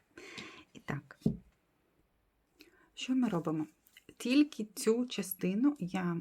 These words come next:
маю на увазі від косточки до пояса, і з цієї сторони теж. Ми розтягуємо.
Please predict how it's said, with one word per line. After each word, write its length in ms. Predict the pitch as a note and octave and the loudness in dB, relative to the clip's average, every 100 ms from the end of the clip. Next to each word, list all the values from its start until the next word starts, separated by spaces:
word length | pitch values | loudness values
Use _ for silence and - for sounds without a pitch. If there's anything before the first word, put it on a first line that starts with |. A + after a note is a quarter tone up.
| - | 0
маю 240 | F#3 E3+ | 2 2
на 140 | E3+ | 2
увазі 360 | E3+ E3 E3 D#3+ | 2 0 -2 -2
від 200 | D#3 D#3 | -2 -4
косточки 640 | - C#4+ D#4 - - - | -4 -4 -4 -6 -8 -6
до 280 | E3 E3+ A#3+ | 0 4 4
пояса, 600 | A#3+ D#3 E3 C#4 - D4 D4 _ - - - | 2 0 0 0 -2 -6 -6 _ -20 -14 -4
і 180 | G#3+ | -2
з 100 | A#3+ | -2
цієї 400 | - - D#3+ G3 | -8 -6 0 0
сторони 520 | G#3 - F3 F3 F3+ F3+ | -2 -4 -4 0 -2 -4
теж. 360 | - - - - _ - | -8 -10 -10 -12 _ -2
Ми 120 | F3 | 0
розтягуємо. 640 | F3+ - D#3+ D3+ D3+ D3+ | 0 0 0 2 0 0